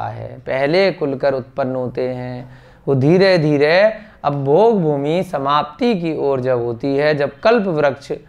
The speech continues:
गायब होने शुरू हो जाते हैं, धरा पर चतुर्थ काल आने वाला होता है, तो एक एक करके चौदह कुल करों की उत्पत्ति होती है। इस प्रकार से अवसर्पणी काल में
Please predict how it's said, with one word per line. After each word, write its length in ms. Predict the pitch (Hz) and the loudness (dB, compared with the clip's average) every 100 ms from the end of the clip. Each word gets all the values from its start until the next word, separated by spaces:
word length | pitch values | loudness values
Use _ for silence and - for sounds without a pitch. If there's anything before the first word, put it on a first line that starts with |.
| _ _ | _ _
गायब 380 | 151 147 185 214 | 2 4 4 4
होने 320 | 175 156 147 | 2 0 -2
शुरू 220 | 131 147 143 | -4 -2 0
हो 140 | 135 | 0
जाते 460 | 131 127 123 135 127 | 2 0 0 -4 -6
हैं, 500 | 131 135 147 151 - - 135 | -6 -4 -4 -6 -12 -10 -4
धरा 360 | 135 170 202 | 0 2 2
पर 280 | 185 160 147 | 2 0 -2
चतुर्थ 480 | 135 151 233 240 202 - | -4 -4 0 0 -2 -2
काल 260 | 156 147 | 0 2
आने 360 | 135 135 131 131 | -2 -6 -6 -6
वाला 360 | 127 120 123 120 | -2 -2 -2 -4
होता 400 | 113 117 131 123 | -4 -6 -4 -2
है, 220 | 123 139 | -2 -4
तो 160 | 131 - | -6 -8
एक 360 | 135 135 123 | -4 -6 -4
एक 220 | 131 120 - | -6 -6 -6
करके 640 | 117 110 139 143 170 202 202 - - _ _ | -6 -4 -2 2 2 2 -2 -14 -20 _ _
चौदह 600 | - 151 156 165 196 226 | 0 2 4 4 2 2
कुल 300 | 226 165 143 | 0 -2 -4
करों 320 | 131 127 123 113 | -2 -2 -2 -4
की 160 | 160 | -6
उत्पत्ति 600 | 165 - - 117 - - | -6 -10 -8 -8 -8 -4
होती 400 | 185 131 110 113 | -2 0 -2 -4
है। 100 | 104 104 | -6 -8
इस 220 | 151 - | -10 -6
प्रकार 440 | - 135 123 120 | -6 0 0 0
से 160 | 113 160 | -2 -4
अवसर्पणी 800 | - 170 160 139 123 123 120 113 | -2 -2 0 -2 -2 -2 -4 -2
काल 320 | 117 113 110 | 0 0 0
में 520 | 120 160 247 277 - | 0 2 2 0 -6